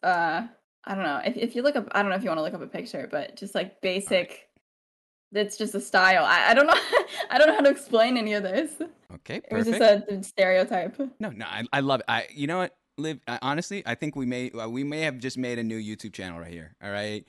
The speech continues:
Speaker 1: <laughs>
Speaker 2: Liv explains to old ass man what all these trends are, 'cause this is, I
Speaker 1: I
Speaker 2: honestly,
Speaker 1: got you.
Speaker 2: you, you telling me about the, the tweet and how you write it is, that's exactly it. You, you hit the, you hit the nail on the head.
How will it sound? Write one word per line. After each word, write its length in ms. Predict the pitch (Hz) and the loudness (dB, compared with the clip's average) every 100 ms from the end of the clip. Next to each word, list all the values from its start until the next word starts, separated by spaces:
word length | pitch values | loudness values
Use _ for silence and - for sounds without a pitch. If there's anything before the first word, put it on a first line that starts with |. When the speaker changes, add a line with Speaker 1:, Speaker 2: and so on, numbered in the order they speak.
| _ | _
Speaker 1:
<laughs> 140 | _ - | _ -8
Speaker 2:
Liv 220 | 107 - | 0 0
explains 640 | 139 - 523 135 123 120 - | 0 -2 -2 -2 -2 -6 -6
to 100 | 120 | -4
old 300 | 123 120 117 | -2 -2 -2
ass 320 | 110 107 - | -2 -2 -4
man 440 | 110 104 92 87 - _ - | -4 -4 -4 -8 -12 _ -6
what 260 | 120 131 - | 0 2 4
all 240 | 139 139 | 4 4
these 220 | 135 131 - | 2 -2 -2
trends 420 | 165 127 120 110 | 0 2 0 -2
are, 140 | 98 | -4
'cause 160 | 98 117 | -4 -6
this 120 | 220 | -6
is, 100 | 214 | -6
I 140 | - 170 | -4 2
Speaker 1:
I 40 | |
Speaker 2:
honestly, 260 | 240 220 202 | 4 4 6
Speaker 1:
got 300 | 208 208 - - | 8 6 4 0
you. 360 | 185 185 330 - - | 0 0 -2 -4 -10
Speaker 2:
you, 300 | 123 220 254 | -4 -4 -2
you 220 | 139 220 | -2 -2
telling 360 | - 170 196 196 | 2 2 2 0
me 100 | 180 | 2
about 280 | 139 139 | 2 2
the, 200 | - 107 | 0 0
the 160 | 101 104 - | 0 -4 -6
tweet 300 | - 143 165 | -6 -4 -2
and 100 | 123 | -2
how 120 | 110 127 | -2 -2
you 200 | 117 104 | 0 -2
write 220 | 98 147 | 0 0
it 240 | 226 - _ _ _ - | -2 -4 _ _ _ -2
is, 460 | 131 127 - - _ | 0 0 -4 -14 _
that's 220 | 117 131 - | -4 -4 -2
exactly 500 | 143 120 131 131 143 | -4 0 -2 0 0
it. 140 | 127 - | 0 -2
You, 180 | 113 139 | -2 0
you 220 | 131 143 | 0 0
hit 220 | 156 156 | -2 -2
the, 180 | 139 117 | -2 0
you 100 | 123 | -2
hit 120 | 151 | -2
the 80 | 135 | -2
nail 200 | 123 123 | -2 -2
on 80 | 113 | -4
the 60 | |
head. 260 | 107 131 | -4 -4